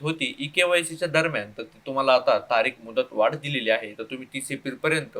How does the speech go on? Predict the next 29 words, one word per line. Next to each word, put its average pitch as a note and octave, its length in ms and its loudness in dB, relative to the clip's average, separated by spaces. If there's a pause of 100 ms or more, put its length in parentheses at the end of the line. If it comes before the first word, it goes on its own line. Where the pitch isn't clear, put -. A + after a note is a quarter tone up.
(140)
कधीही C#3+ 280 -2
तुम्ही D#3+ 400 -4
ईकेवायसी C3 540 -4 (180)
करू C#3+ 200 -2
शकता. - 340 -8 (100)
ईकेवायसी F3 480 -2
कुठे - 260 -4
करायची? C3 520 2 (440)
जवळील C3 380 4
राशन C3+ 340 4
कार्ड C#3 160 6
दुकानामध्ये C#3+ 540 0
सुद्धा D#3 240 -4
तुम्ही D3 280 -8
ईकेवायसी A#2+ 500 -2
करू D3 240 0
शकता - 400 -10 (180)
किंवा C#3+ 200 -6
तुमच्या D3 300 2
मोबाईलवर C#3 480 2
ॲप G#2+ 240 4
आहे, D3+ 240 6 (420)
त्या D#3+ 120 8
ॲपवर E3 200 4
सुद्धा E3 280 -4
तुम्ही F3+ 260 -4
ईकेवायसी B2+ 440 -2
करू - 280 0
शकता. G#2+ 420 -4